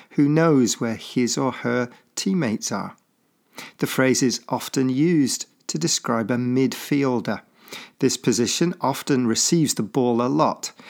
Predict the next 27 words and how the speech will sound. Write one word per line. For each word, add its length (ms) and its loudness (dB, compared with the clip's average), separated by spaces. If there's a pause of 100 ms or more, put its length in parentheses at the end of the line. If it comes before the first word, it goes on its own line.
(200)
If 140 -2
they 160 4
are 160 4
a 200 -2 (180)
tidy 440 -2
player, 440 -4 (200)
they 240 0 (160)
tidy 400 2
up 160 -4
the 80 0
ball, 400 2 (320)
bring 240 2
it 220 -2 (160)
under 260 -2
control, 640 0
and 220 -4 (160)
move 200 4
it 140 0
quickly 600 -2
to 120 -4
another 360 -2
player. 440 -4 (240)
They 140 0
don't 280 0
make 400 -2
spectacular 1000 -2
passes 580 -4